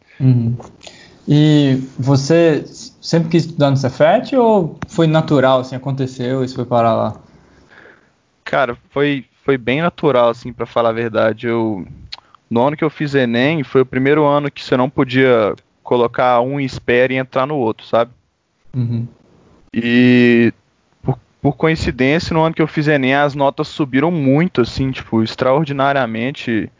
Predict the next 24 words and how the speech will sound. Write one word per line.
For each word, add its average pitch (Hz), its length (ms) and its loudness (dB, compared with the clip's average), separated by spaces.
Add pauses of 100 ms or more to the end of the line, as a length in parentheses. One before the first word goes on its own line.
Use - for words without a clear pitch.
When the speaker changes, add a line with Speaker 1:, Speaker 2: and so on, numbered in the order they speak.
(440)
Speaker 2:
É, 113 280 2
mecânica 139 580 -2
diurno 135 480 0
no 135 100 0
F 127 280 -2
M 139 100 -4
G, 117 160 -2
a 117 60 2
primeira 123 320 -2
chamada 117 500 0
foi, 117 240 -8
tipo - 220 -6
assim, 113 240 -4
setecentos 117 600 -2
e - 40 -6
setenta 127 360 -4
e 113 80 -2
cinco, - 480 -6
que - 140 -4
é 104 80 0
uma 107 80 0
nota 110 340 -4
muito 113 380 -2
alta. 110 340 0